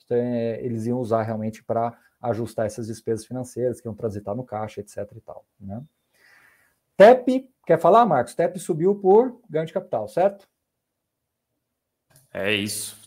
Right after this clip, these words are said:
Speaker 2: Tem essas elevações, tem os pré-pagamentos que eles fizeram também, reduzindo a dívida. Então, ali, esse, esse é um fundo que tem movimentado bastante, inclusive nos últimos tempos, com essas movimentações de,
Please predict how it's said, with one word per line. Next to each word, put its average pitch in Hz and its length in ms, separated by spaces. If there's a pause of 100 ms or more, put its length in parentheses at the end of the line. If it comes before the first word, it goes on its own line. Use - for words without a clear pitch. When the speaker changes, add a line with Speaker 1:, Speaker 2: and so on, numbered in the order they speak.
(380)
Speaker 2:
Tem 101 220
essas 101 460
elevações, 110 840
tem 120 140
os - 160
pré-pagamentos 107 640
que 107 60
eles 98 180
fizeram 98 340
também, 95 240
reduzindo 92 720 (360)
a 85 120
dívida. 110 720
Então, 104 640
ali, 95 320
esse, 113 280
esse 131 200
é - 20
um 170 80
fundo 151 240
que 151 80
tem 147 100
movimentado 123 580
bastante, 110 920 (220)
inclusive 101 500
nos 98 140
últimos 101 340
tempos, 95 280
com - 80
essas 98 200
movimentações 101 760
de, 92 280